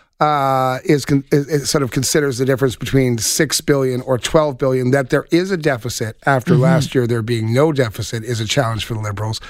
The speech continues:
Speaker 1: The real issue here is trust. And I think the
Speaker 2: Mm-hmm.
Speaker 1: message from the Auditor General, I think the challenge for Kathleen Wynne is, can you trust the numbers? Can you trust the current premier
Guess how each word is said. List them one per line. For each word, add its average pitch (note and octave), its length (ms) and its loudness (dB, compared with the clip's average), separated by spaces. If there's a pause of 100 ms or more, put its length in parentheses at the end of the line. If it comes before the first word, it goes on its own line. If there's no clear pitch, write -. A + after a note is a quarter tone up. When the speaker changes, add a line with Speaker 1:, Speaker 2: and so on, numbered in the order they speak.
(440)
Speaker 1:
The C3+ 160 2
real D#3+ 300 2
issue C#3 320 0
here B2 180 4
is A#2+ 300 0
trust. - 600 -2 (380)
And A#2+ 300 2
I A2+ 100 -2
think F3 440 -2
the D3+ 60 2
Speaker 2:
Mm-hmm. C#3 100 2
Speaker 1:
message C#3 580 0
from C#3+ 300 0
the C#3+ 80 2
Auditor B2 340 0
General, B2+ 460 2
I A#2+ 160 2
think C3+ 300 0
the B2+ 80 -6
challenge C#3+ 500 0
for A#2 100 -4
Kathleen A#2+ 500 0
Wynne B2+ 320 0 (380)
is, C3+ 480 2 (460)
can D#3 400 2
you E3+ 140 0
trust B2+ 600 -2 (180)
the B2+ 160 2
numbers? A2 640 -2 (180)
Can C3 280 0
you C#3+ 140 -2
trust - 600 -4
the A#2 120 -14
current E3 420 0
premier B2 540 0